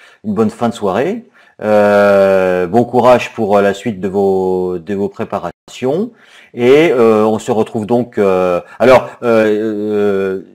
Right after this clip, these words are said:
c'est très bien d'assister aussi à ces, à ces simulations-là, hein, on en apprend presque autant, euh, déstressons, euh, pour le, pour ceux qui passeront sur le grill, on va dire, hein, euh, ça va, c'est, euh,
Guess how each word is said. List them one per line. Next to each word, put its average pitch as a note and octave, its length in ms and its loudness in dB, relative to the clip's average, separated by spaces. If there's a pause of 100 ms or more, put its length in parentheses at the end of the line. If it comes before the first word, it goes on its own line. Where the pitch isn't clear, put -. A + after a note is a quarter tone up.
(240)
c'est - 220 -8
très D#3+ 160 0
bien F3 140 4
d'assister D3 480 2
aussi C3 360 -2
à G#2 280 0
ces, G#2 320 -4
à G2+ 160 -8
ces - 180 -10
simulations-là, G#2+ 680 -4
hein, A2+ 160 0
on G2+ 180 -2
en G2+ 80 -2
apprend G2+ 240 -4
presque - 280 -12
autant, E3+ 400 -2 (360)
euh, G2+ 600 4
déstressons, D#3+ 840 0 (1300)
euh, F#2 680 0
pour A2+ 260 -4
le, F#2+ 300 2
pour G2+ 220 -8
ceux B2 140 -4
qui G#2 220 -8
passeront A2 380 -4
sur G2 180 -6
le F#2 100 -4
grill, B2+ 280 -6
on G#2+ 60 -6
va F#2+ 120 -6
dire, A2+ 300 -8
hein, A2+ 260 -4
euh, E2+ 220 -8
ça D#2+ 140 -14
va, C2+ 440 -10
c'est, C#2+ 300 -20
euh, C2 80 -18